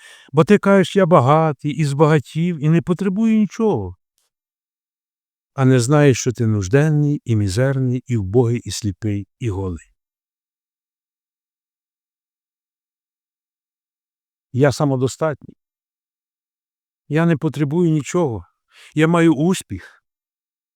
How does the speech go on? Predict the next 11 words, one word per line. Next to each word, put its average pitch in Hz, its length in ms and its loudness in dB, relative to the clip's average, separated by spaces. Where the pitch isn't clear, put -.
гарний 127 380 -4
дім 147 160 -2
молитви, 139 680 -2
гарна 156 340 0
апаратура, 160 800 0
гарні 180 320 4
проповіді, 139 1000 0
гарний 175 380 -2
спів, 190 500 -4
хори, 180 580 0
е, 131 100 -4